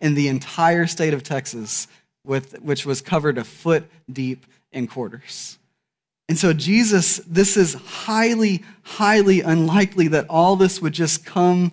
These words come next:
into being without God directing it. This birth in Bethlehem from Nazareth, but called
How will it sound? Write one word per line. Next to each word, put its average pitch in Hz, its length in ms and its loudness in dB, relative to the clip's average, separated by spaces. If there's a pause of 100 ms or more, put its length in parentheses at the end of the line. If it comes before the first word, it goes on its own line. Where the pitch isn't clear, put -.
(280)
into 165 340 0
being 165 480 2
without 165 720 -4
God 156 360 -2
directing 139 640 -4
it. - 340 -14 (360)
This 139 200 -4
birth 165 640 -2 (200)
in 170 200 2
Bethlehem 151 800 -2 (300)
from 180 380 0
Nazareth, 147 600 0
but 127 200 -8
called 156 560 -2